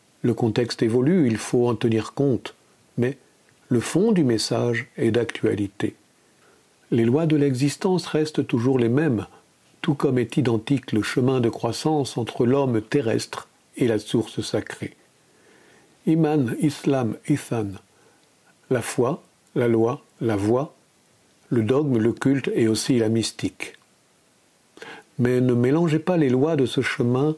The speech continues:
avec celles des hommes. Ne suis pas les passions de ceux qui ne savent pas. La voie de l'ordre qui vous fut révélée suscite chez certains une passion contraire au chemin proposé.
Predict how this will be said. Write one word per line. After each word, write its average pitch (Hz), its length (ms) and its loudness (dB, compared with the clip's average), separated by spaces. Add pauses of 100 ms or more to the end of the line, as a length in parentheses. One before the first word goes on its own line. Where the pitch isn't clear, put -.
(220)
avec 120 240 0
celles 123 340 0
des 110 260 2
hommes. 104 300 0 (1040)
Ne 120 100 2
suis - 340 -2
pas 143 280 -2
les 113 140 0
passions 120 560 -2
de 101 120 -2
ceux 110 300 0
qui 107 180 -4
ne 101 100 -2
savent 101 500 -6
pas. - 200 -8 (1200)
La 113 100 0
voie 120 220 2
de 143 100 2
l'ordre 139 440 2
qui - 160 -4
vous 113 120 0
fut 147 240 0
révélée 123 580 2 (440)
suscite 180 640 -2
chez - 180 -2
certains 147 560 -2 (400)
une 131 160 2
passion 135 420 -2
contraire 147 560 0
au 110 80 2
chemin 104 360 -4
proposé. 104 600 -4